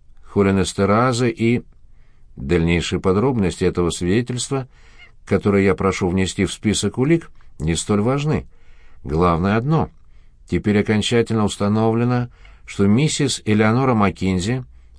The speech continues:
скончалась не от сердечной недостаточности, а от намеренного отравления физостигмином, и нам предстоит выяснить, уж не любящая ли невестка сделала это.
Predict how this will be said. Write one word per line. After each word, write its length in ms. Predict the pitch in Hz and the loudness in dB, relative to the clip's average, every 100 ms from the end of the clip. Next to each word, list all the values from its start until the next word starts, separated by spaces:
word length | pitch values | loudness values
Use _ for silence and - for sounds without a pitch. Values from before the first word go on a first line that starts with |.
| - | -14
скончалась 640 | - 92 90 127 113 92 | -2 -2 0 2 2 2
не 80 | 101 | 2
от 140 | 92 | 0
сердечной 580 | - 92 87 147 - 175 | 0 -2 0 0 0 0
недостаточности, 1080 | 175 165 160 - 95 82 - 87 - 78 69 - - - - - - | 0 0 0 0 -2 -2 -4 -4 -4 -6 -6 -10 -20 -20 -20 -12 -4
а 100 | 90 | -2
от 100 | 87 | 0
намеренного 540 | 101 104 110 113 110 | 2 4 4 2 2
отравления 720 | 104 101 98 107 110 110 107 - - - - | 0 0 0 0 0 -2 -4 -8 -20 -20 -8
физостигмином, 1080 | - 107 107 101 - 123 156 143 82 69 - - - - - - - | 0 0 2 0 -2 0 0 0 0 -4 -12 -20 -20 -20 -20 -12 -2
и 100 | 85 | 0
нам 220 | 92 92 | 2 2
предстоит 420 | 95 - 98 90 | 0 0 -2 0
выяснить, 580 | 87 98 98 113 110 - - - - | 2 2 0 -2 -4 -8 -20 -20 -6
уж 220 | 110 104 117 | -4 -2 0
не 140 | 117 | 2
любящая 560 | 120 135 131 120 - 127 | 2 2 0 -2 0 0
ли 100 | 127 | 2
невестка 720 | 127 123 127 160 - 90 69 - - | 2 2 2 0 -2 -4 -4 -12 -14
сделала 440 | 76 78 98 87 85 | -8 -2 0 2 2
это. 360 | 82 80 78 | 0 -2 -6